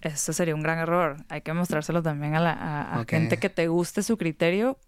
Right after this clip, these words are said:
Speaker 1: pero que no tengan idea de ni de producción ni de música. Porque ahí,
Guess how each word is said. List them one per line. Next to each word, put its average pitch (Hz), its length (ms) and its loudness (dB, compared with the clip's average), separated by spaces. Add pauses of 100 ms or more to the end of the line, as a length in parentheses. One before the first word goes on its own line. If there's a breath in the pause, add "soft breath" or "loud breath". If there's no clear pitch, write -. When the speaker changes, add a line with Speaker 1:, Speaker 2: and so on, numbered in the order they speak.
Speaker 1:
pero 165 160 0
que 160 60 -2
no 160 80 -2
tengan 185 260 2
idea 165 440 2
de 202 80 2
ni 185 100 2
de 156 80 -2
producción 156 480 -4
ni 175 100 0
de 170 80 0
música. - 520 -4 (600 soft breath)
Porque - 280 0
ahí, 165 340 4